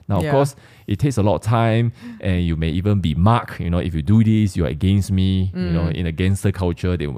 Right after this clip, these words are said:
Speaker 1: they will try to come against you. But I guess that's the only way for voters to become more involved, become more sophisticated, I guess. Because, I, I mean, we talk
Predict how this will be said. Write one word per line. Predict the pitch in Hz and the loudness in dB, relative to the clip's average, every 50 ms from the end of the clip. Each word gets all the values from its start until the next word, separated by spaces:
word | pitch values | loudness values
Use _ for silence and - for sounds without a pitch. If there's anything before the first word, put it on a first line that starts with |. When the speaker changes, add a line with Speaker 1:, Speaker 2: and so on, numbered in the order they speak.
| - | -8
Speaker 1:
they | - 80 | -6 -4
will | 80 78 | -4 -4
try | 76 - - 87 90 | -4 -4 -2 -2 -2
to | 87 - 78 67 | -2 -4 -6 -8
come | - - 92 87 85 | -4 -4 -2 -2 -2
against | 80 - 82 85 85 - 85 | -2 -2 -4 -4 -2 -2 -2
you. | 87 90 - - - _ _ _ _ - _ _ | -2 -2 -4 -8 -18 _ _ _ _ -20 _ _
But | - 139 | -2 -2
I | 151 | 0
guess | 160 202 202 185 | 0 0 0 0
that's | 240 220 - | -2 -2 0
the | 107 | 2
only | 107 123 143 | 2 2 2
way | 143 131 135 131 135 131 | 2 2 2 2 2 0
for | 127 - - 92 | -2 -2 -4 -4
voters | 85 104 104 113 107 123 120 120 | 0 0 0 2 2 0 0 0
to | - - | -2 -6
become | 104 - - 101 101 98 | -8 -4 -2 0 0 0
more | 101 104 107 104 104 101 101 101 101 101 101 - _ _ _ _ _ | 0 0 0 0 2 2 2 2 0 0 -2 -6 _ _ _ _ _
involved, | - 90 82 76 82 82 85 101 127 139 - - - - - | -2 0 0 2 2 4 4 2 2 0 -4 -10 -18 -10 -10
become | - - 98 92 87 | -6 -2 0 0 2
more | 87 90 90 87 87 87 90 | 2 0 0 0 0 0 -2
sophisticated, | - - 87 - - 73 - - - - 85 82 - 107 101 | -2 -4 -6 -4 -6 -6 -6 -6 -4 -2 -2 0 0 -2 -2
I | 67 85 | -2 -4
guess. | 82 - 82 90 120 123 - - - _ _ _ _ _ _ _ _ _ _ _ _ _ _ | -4 -2 -2 -2 -2 -4 -6 -14 -20 _ _ _ _ _ _ _ _ _ _ _ _ _ _
Because, | - 92 - 95 90 92 90 87 - - - _ _ _ _ _ _ _ _ | -6 -4 -2 -2 -2 -2 -2 -4 -8 -14 -20 _ _ _ _ _ _ _ _
I, | - 71 - 87 | -8 -4 -2 0
I | 92 | 0
mean, | 90 95 95 92 90 - - _ _ _ _ _ _ | 2 2 0 0 -2 -4 -6 _ _ _ _ _ _
we | 104 95 98 113 117 | -8 -2 0 0 0
talk | - 175 175 - | 2 0 -2 -2